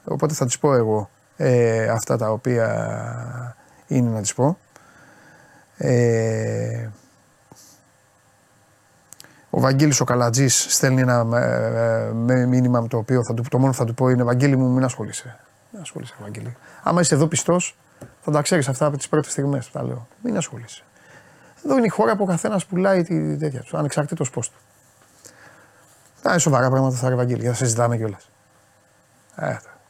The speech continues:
το κακό είναι ότι η μνήμη είναι κοντή, καταλαβες. Ότι μετά, μετά από πέντε-έξι μήνες, σαν να μην έχει συμβεί. Τα αντιμετωπίζετε όλα. «Α, εντάξει, χα, χα, χα, όλα, όλα αστεία είναι».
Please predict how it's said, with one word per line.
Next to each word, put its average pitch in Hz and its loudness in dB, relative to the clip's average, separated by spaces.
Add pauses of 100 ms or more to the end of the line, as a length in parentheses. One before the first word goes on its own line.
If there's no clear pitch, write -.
(3250)
το - -6
κακό 156 4
είναι 131 4 (1300)
ότι 143 0
η 147 4
μνήμη 190 4
είναι 240 2
κοντή, 151 2
καταλαβες. 104 -4
Ότι - -4
μετά, 139 2
μετά 147 0
από 156 -2
πέντε-έξι 143 -2
μήνες, 113 -4 (420)
σαν - -2
να 294 2
μην 247 4
έχει 240 2
συμβεί. 196 0
Τα 127 -4
αντιμετωπίζετε 156 0
όλα. 160 2
«Α, 180 2
εντάξει, 143 -4
χα, 160 -2
χα, 156 -2
χα, 143 0
όλα, 135 0
όλα 151 2
αστεία 135 0
είναι». 104 -16